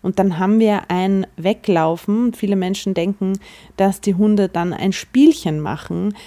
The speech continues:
wenn sie weglaufen mit Knochen oder Futter im Maul. Das ist kein Spiel, das ist einfach nur Ressourcenverteidigung. Ähm,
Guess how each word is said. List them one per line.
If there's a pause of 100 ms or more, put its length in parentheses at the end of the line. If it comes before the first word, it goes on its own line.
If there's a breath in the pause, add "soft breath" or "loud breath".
(140)
wenn
sie
weglaufen
mit
Knochen
oder
Futter
im
Maul. (280 loud breath)
Das
ist
kein
Spiel, (380 soft breath)
das
ist
einfach
nur (100)
Ressourcenverteidigung. (480 loud breath)
Ähm,